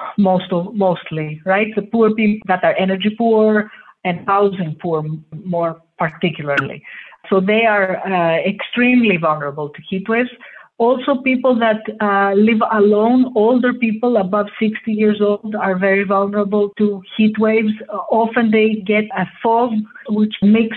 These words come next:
difficult the decision making, makes it much more difficult for them to take the right decisions to protect themselves.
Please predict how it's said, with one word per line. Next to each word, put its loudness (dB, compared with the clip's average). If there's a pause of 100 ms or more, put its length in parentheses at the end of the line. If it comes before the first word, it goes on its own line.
difficult 4
the 2
decision 0
making, -6
makes -4
it 0
much 2
more 2
difficult -2
for -4
them -4
to -12
take -6
the -4
right -12
decisions -8
to -20
protect -4
themselves. -2